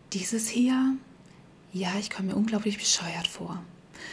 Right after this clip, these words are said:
Als nächstes gibt es die Knarrstimme, die haben wir auch schon mal ganz kurz besprochen. Das ist eine tiefe Stimme ohne Rauschen und die Stimmlippen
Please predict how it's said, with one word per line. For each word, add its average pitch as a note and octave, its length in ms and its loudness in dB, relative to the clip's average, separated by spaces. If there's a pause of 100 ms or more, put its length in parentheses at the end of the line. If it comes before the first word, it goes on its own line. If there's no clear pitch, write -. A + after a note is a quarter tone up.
(480)
Als F#3+ 160 4
nächstes A#3+ 280 6
gibt A#3 220 8
es G3+ 100 -4
die F#3+ 100 0
Knarrstimme, C#4 680 6
die A3 120 6
haben F#3+ 140 4
wir G3+ 100 4
auch B3 100 6
schon B3+ 120 8
mal A#3+ 100 8
ganz A#3 220 4
kurz A#3 300 4
besprochen. A3 720 4 (380)
Das G3 180 2
ist G#3+ 180 4
eine F3+ 360 4
tiefe B3 360 6
Stimme A3 680 8
ohne B3 280 10
Rauschen G#3+ 640 6 (140)
und F#3+ 300 2
die G3 80 2
Stimmlippen B3 840 10